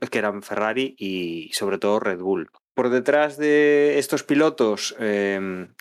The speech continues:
Alonso también conseguía ganar posiciones, se colocaba quinto, eh,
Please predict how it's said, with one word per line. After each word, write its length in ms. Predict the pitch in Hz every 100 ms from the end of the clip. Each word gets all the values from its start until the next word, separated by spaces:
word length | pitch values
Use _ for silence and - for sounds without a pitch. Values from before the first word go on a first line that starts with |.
| -
Alonso 380 | 110 127 123 123
también 560 | 117 123 123 113 107
conseguía 840 | 113 110 117 110 107 107 104 101 101
ganar 480 | 104 107 104 101
posiciones, 520 | - 104 101 139 180 -
se 60 |
colocaba 480 | - 98 101 101 87
quinto, 520 | 147 160 156 202 202 _ _
eh, 500 | - 165 165 160 80